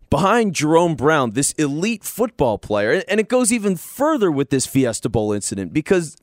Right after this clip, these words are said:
the president of Miami, his name was Tad Foote,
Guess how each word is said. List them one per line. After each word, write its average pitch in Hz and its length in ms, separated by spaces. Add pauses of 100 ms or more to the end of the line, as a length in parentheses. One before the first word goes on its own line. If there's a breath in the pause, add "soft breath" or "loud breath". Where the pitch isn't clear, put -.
(160)
the 156 140
president 269 800
of 143 320
Miami, 160 580
his 104 180
name 139 160
was 120 180
Tad 196 540
Foote, - 460